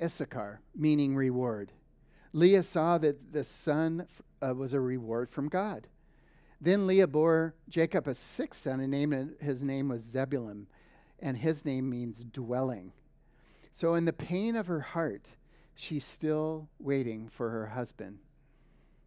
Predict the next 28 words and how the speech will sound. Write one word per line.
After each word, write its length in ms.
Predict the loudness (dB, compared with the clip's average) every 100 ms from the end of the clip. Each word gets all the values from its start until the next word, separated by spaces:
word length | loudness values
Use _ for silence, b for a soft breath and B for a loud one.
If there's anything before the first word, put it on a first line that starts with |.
| _
to 100 | -10
love 260 | -8 -8 -10
her, 220 | -12 -14 -16 _ _ _
to 100 | -10
care 300 | -8 -8 -8
for 220 | -10 -12
her. 200 | -12 -14 -16 _ b b b
And 160 | -6 -6
she 220 | -4 -6
hoped 540 | -4 -2 -2 -4 -12
the 100 | -10
quantity 920 | -10 -12 -6 -4 -4 -8 -10 -6 -6 -6
of 140 | -10
sons 420 | -8 -6 -4 -6
that 120 | -8
she 160 | -12 -10
would 180 | -8 -8
have 340 | -8 -8 -10 b b b -8
would 300 | -6 -6 -10 -16
spark 480 | -20 -4 -4 -4
him 200 | -8 -12 -12
to 120 | -12
love 280 | -12 -14 -12
her. 220 | -12 -12 _ _ _ b b b b b b b b _ _ _
So 240 | 0 2
it's 280 | 2 -2 -2
amid 640 | -2 0 2 2 0 -6 -6
this 400 | 0 0 -2